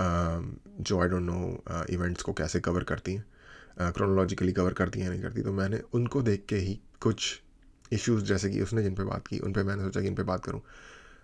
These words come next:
मैं उसकी वीडियो नहीं देखना चाहता, क्योंकि अगर मैं उसकी वीडियो देखूँगा तो ये बहुत ज़्यादा लंबा हो जाएगा। मेरी आदत है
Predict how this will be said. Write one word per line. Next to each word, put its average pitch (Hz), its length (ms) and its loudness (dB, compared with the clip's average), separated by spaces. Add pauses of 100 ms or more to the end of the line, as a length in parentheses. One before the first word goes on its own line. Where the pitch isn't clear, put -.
(140)
मैं 110 60 4
उसकी 113 160 2
वीडियो 135 240 6
नहीं 139 100 4
देखना 131 180 4
चाहता, 120 260 2 (460)
क्योंकि 110 180 4
अगर 110 120 8
मैं 110 80 4
उसकी 110 140 2
वीडियो 107 220 4
देखूँगा 98 420 2
तो - 140 -2
ये 92 240 2
बहुत 98 380 0
ज़्यादा 95 200 2
लंबा 95 220 2
हो 95 80 2
जाएगा। 95 220 0
मेरी 92 200 -2
आदत 95 320 4
है 98 140 -2